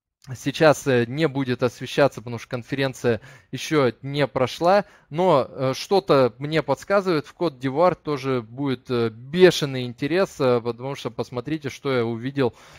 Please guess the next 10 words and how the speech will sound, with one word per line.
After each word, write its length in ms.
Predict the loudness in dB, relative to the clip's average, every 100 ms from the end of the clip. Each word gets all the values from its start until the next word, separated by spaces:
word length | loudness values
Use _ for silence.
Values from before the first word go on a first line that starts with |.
| _
э, 60 | -6
в 380 | -2 0 0 -2
посольстве, 640 | -4 -2 -2 -2 -2 -6 -4
когда 320 | -6 -2 -4
мы 140 | -4
получали 540 | -6 -6 -4 -2 0 -2
визу. 500 | -4 -6 -4 -6 -10 -16 _ -6
То 80 |
есть, 240 | -6 -6 -2
э, 200 | 0